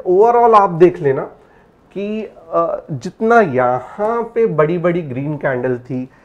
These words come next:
यहाँ पे बड़ी-बड़ी ग्रीन कैंडल थी, उस हिसाब से यहाँ पे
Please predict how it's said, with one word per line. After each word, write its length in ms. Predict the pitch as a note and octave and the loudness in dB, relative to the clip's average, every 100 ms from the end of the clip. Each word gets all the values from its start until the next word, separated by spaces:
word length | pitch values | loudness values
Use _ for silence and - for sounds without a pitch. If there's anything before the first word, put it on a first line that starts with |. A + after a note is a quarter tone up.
| _ _ - | _ _ -4
यहाँ 680 | A#2 B2 B2 - G#3+ G#3+ G#3+ | 0 0 -2 -2 -2 -2 0
पे 120 | G3+ | 0
बड़ी-बड़ी 500 | D#3 D3+ D3+ D#3 D3 | 0 -2 -2 -2 -4
ग्रीन 300 | A#2 B2+ C3 | -6 -6 -6
कैंडल 380 | C3+ A#2+ A#2+ A#2 | -6 -4 -4 -6
थी, 320 | - C#3 - _ _ _ | -10 -12 -14 _ _ _
उस 200 | A3+ A3 | -6 -4
हिसाब 340 | G#3+ A3 G#3 G#3 | -4 -2 -2 -4
से 200 | A3+ A3 | -6 -4
यहाँ 640 | G3+ D#3 D3+ D3+ G3 G3 | -4 -4 -4 -6 -6 -2
पे 200 | G#3 G3 | -2 -2